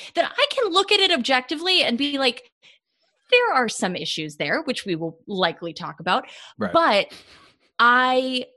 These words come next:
Speaker 1: I love it. And I think that, yes, it could have been any show, but that show at that time in my life with, because, so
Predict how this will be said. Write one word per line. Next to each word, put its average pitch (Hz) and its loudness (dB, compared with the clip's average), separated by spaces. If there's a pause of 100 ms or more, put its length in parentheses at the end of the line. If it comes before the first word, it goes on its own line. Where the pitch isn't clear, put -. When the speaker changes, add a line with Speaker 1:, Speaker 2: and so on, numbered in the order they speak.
(340)
Speaker 1:
I 233 4
love 190 -2
it. 311 0 (220)
And 262 4
I 269 -2
think 349 -6
that, 294 -4 (100)
yes, 269 0
it 262 -4
could 233 -4
have 240 -2
been 220 -4
any 190 -2
show, 190 -2
but 190 -4
that 202 0
show 170 -2 (160)
at - -6
that 175 0
time 165 -8
in 170 -6
my 160 -4
life 165 -4 (540)
with, 214 0 (540)
because, 285 0 (140)
so 247 0